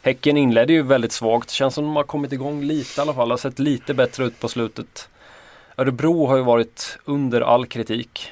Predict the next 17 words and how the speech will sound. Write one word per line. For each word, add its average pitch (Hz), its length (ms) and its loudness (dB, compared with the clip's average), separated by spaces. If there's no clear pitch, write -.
men 117 120 -6
det 120 60 -4
känns 131 260 0
som 123 140 -6
att - 400 -12
det 127 100 -2
måste 135 400 -4
lossna 135 340 -6
för 135 100 -6
dem 135 140 -2
snart 131 260 -4
också. - 300 -6
Eh, 123 380 -4
de 123 180 -2
har 123 100 2
ju 127 80 2
blivit 117 600 -4